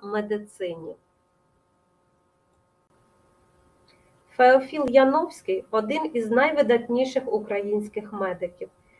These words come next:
який присвятив своє життя боротьбі із захворюваннями легенів. Народився в тисяча вісімсот шістдесятому році та з юних років мріяв стати лікарем.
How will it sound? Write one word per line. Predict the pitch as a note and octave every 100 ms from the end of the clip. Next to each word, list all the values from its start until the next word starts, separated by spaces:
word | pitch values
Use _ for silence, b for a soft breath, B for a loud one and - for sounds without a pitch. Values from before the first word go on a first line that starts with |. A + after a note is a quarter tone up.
| b
який | A3+ A#3 F4
присвятив | F#4 D4 D4 C4 C4 C4
своє | B3+ A3+ A3
життя | G#3+ G#3 - C#4 D#4
боротьбі | G#3+ G#3 G3 - C4+ D4+
із | A3 G#3
захворюваннями | F#3+ F#3 F#3+ G#3 G#3+ G3+ G3 G3 G3 F#3+
легенів. | F#3+ F3 F3 E3+ F3+ - _ _ _ _ -
Народився | A#3 A#3+ C4 F4+ G4 C#4
в | -
тисяча | C#4 C#4 E4 B3
вісімсот | G#3+ G#3 G#3+ G#3 C4 C4
шістдесятому | - G3+ G3 - G#3 G#3 A#3+ B3+
році | G#3+ G3 - G3+ _ _ _ -
та | G#3
з | G3
юних | A#3 D#4 E4 C#4
років | C4+ C4 B3+ G#3
мріяв | A3 G#3+ G#3
стати | - G#3 G#3 G#3+
лікарем. | G3+ F#3+ - F#4 F#4+